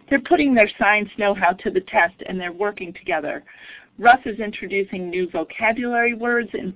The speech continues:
context, and parents and teachers often report that they can see a difference in their kids' vocabulary. Plus, viewers are introduced to experts who help the Fetchers, which is our name for their co-, for the contestants,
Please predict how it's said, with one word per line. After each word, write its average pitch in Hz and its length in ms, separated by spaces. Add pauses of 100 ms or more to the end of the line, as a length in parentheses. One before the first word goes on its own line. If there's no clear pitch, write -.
context, 220 560
and 202 160
parents 269 400
and 202 160
teachers 190 360 (120)
often 226 400
report 190 480 (480)
that 196 140
they 220 120
can 220 320
see 254 120
a 254 60
difference 202 420
in 185 100
their 170 160
kids' 208 320
vocabulary. 175 840 (540)
Plus, 269 200 (120)
viewers 277 400
are 233 120
introduced 220 640
to - 180
experts - 560
who 208 220
help 247 340
the 247 80
Fetchers, - 500 (460)
which 190 240
is - 80
our 185 160
name 170 280
for 175 120
their 160 180
co-, - 140 (180)
for 185 100
the 160 120
contestants, - 720